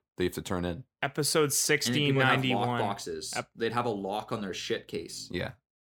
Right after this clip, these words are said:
Speaker 3: They'd shit into a case and lock it.
Speaker 1: Yeah.
Speaker 2: Episode
Speaker 3: And she said the shits were tiny, little pebble, little
Speaker 2: Fuck's
Speaker 3: dots.
Speaker 2: sakes. Episode
Speaker 1: Yeah, I remember.
Speaker 2: sixteen ninety-one for anyone that wants to go listen to it.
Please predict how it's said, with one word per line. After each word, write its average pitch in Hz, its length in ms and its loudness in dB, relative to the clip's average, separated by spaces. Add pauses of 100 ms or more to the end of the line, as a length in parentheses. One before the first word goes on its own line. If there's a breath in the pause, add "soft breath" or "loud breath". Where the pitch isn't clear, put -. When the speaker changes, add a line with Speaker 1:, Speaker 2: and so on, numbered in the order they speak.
(280)
Speaker 3:
They'd 107 120 -4
shit 123 180 0
into 117 180 -2
a 101 40 2
case 110 320 -4
and 92 120 -6
lock 90 240 -6
it. - 160 -10 (240)
Speaker 1:
Yeah. 80 260 -6 (800)
Speaker 2:
Episode 127 480 -2
Speaker 3:
And 107 80 -2
she 113 80 -2
said 123 140 0
the 104 60 -2
shits - 300 -2
were 110 80 -4
tiny, 104 420 -4
little 87 220 -4
pebble, 85 240 -2
little 104 140 -4
Speaker 2:
Fuck's 95 200 -4
Speaker 3:
dots. - 0 -
Speaker 2:
sakes. 117 340 -4 (460 loud breath)
Episode 147 380 4
Speaker 1:
Yeah, - 20 8
I - 40 8
remember. 143 100 4
Speaker 2:
sixteen 131 500 2
ninety-one 117 560 0
for 110 160 -6
anyone 110 260 -4
that 104 60 -6
wants 101 220 -6
to 113 60 -6
go 104 100 -4
listen 110 240 -8
to 110 100 -4
it. 98 120 -6